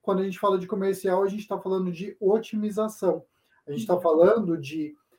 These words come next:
Speaker 1: metrificação, a gente tá falando de ações que serão realizadas ao longo daquele período, né, ao longo daquela rotina,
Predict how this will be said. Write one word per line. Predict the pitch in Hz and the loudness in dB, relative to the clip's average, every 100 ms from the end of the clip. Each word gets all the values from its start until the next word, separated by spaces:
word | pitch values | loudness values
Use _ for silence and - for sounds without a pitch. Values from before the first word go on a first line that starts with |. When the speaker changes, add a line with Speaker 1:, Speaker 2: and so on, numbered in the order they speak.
| _ | _
Speaker 1:
metrificação, | 170 185 247 254 226 - 214 208 190 - 156 139 | 0 6 6 4 -6 -6 -6 -2 -2 0 -2 -2
a | 139 | -8
gente | 170 | -8
tá | 175 175 | -2 -2
falando | 170 180 190 185 | 4 4 4 0
de | 180 190 - _ - | -6 -10 -12 _ 2
ações | 180 208 - - 220 269 254 | 4 4 0 0 2 2 -2
que | - | -8
serão | - 220 214 | 0 2 2
realizadas | 196 202 196 185 165 147 147 202 - _ _ _ | 0 0 -2 0 2 2 0 -4 -4 _ _ _
ao | 165 175 170 | 6 8 8
longo | 170 170 202 233 226 | 6 6 6 4 0
daquele | 196 190 - 175 170 | -2 -2 0 -2 0
período, | 160 139 135 196 156 | -4 -2 -2 -2 -2
né, | 139 | -4
ao | 139 | -2
longo | 143 180 | -2 0
daquela | 180 175 165 143 | -2 0 0 0
rotina, | 156 - - 139 180 | -4 -8 -14 -10 -10